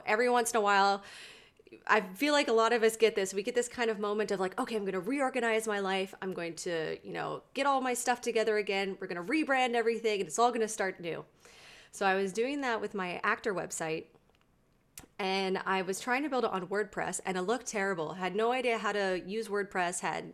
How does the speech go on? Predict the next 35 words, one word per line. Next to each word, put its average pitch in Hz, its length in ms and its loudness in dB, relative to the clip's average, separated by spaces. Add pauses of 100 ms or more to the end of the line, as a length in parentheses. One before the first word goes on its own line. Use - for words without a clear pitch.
you 175 140 -8
know, - 200 -6
couldn't 254 200 -2
understand 202 800 -2 (540)
any 208 180 2
of 185 60 0
the 185 60 -2
documentation 180 880 -4
with 233 200 2
it, 220 160 2
anything 196 680 -2
that 175 200 -2
was 185 120 -10
kinda, 180 360 -2
you 175 140 -6
know, 170 160 -4
there 185 220 0
to 165 100 -2
help 214 260 0
you 220 100 4
along 190 220 4
your 185 120 -2
way. 185 380 0 (360)
And 202 100 -6
it 180 40 -2
was 170 140 -4
a - 40 -8
terrible 233 340 6
website. 180 420 0 (840)
But 247 400 2 (260)
the 214 80 2
thing 262 360 -2
that - 140 -2
surprised 254 640 -2
me 170 260 -4